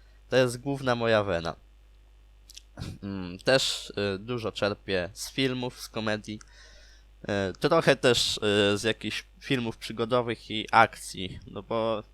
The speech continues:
e, jeśli ktoś oglądał całą drużynę Beziego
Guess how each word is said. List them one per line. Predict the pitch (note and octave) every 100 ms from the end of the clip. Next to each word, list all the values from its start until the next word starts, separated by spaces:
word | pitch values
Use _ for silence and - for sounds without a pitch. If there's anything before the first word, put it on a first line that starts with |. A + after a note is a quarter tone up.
| -
e, | G#2+ G2 F#2+ G2
jeśli | G2 - G2+
ktoś | - G#2+ G2+ - G#2 -
oglądał | G#2+ G#2 G#2+ G2+ G2 G2
całą | - G#2 G2
drużynę | G2 G2+ G#2 G2
Beziego | G2 G2+ G2+ F#2 F#2 F2+ F2